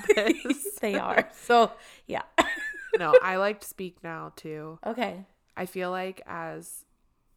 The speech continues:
Speaker 2: time went on, like, I loved Speak Now. I loved Red, nineteen eighty-nine.
Speaker 1: Yeah.
Speaker 2: I liked Reputation. And then, like, the Folklore and the Evermore.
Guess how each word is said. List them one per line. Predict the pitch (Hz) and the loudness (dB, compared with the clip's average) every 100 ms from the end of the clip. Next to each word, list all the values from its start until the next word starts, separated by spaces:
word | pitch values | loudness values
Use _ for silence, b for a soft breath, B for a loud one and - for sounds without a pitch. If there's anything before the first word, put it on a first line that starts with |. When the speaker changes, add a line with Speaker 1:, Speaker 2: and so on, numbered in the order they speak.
| _ _ | _ _
Speaker 2:
time | - 175 | -14 -10
went | 160 | -8
on, | |
like, | 156 160 | -10 -10
I | 151 156 | -12 -12
loved | 170 170 165 165 165 165 165 160 170 - - _ | -12 -6 -4 -4 -4 -4 -6 -8 -14 -20 -20 _
Speak | - 160 156 | -12 -12 -8
Now. | 180 | -6
I | 170 | -4
loved | 165 160 160 | -4 -6 -8
Red, | 160 160 156 156 | -8 -6 -6 -8
nineteen | 165 156 - 156 | -10 -12 -14 -16
eighty-nine. | 156 156 160 190 180 180 156 156 160 | -14 -12 -8 -6 -6 -6 -8 -8 -10
Speaker 1:
Yeah. | 165 b b b b b b | -12 b b b b b b
Speaker 2:
I | 175 | -6
liked | 180 175 180 180 175 180 - 170 | -2 -2 -2 -6 -6 -10 -10 -10
Reputation. | 165 160 160 156 156 151 160 - _ _ _ - | -10 -12 -12 -12 -12 -14 -16 -20 _ _ _ -12
And | 170 | -10
then, | 170 165 | -8 -8
like, | 160 147 | -10 -10
the | - | -16
Folklore | - 160 160 165 185 190 | -14 -8 -8 -6 -6 -6
and | 180 | -8
the | 165 | -12
Evermore. | 160 165 175 170 175 | -10 -10 -6 -6 -8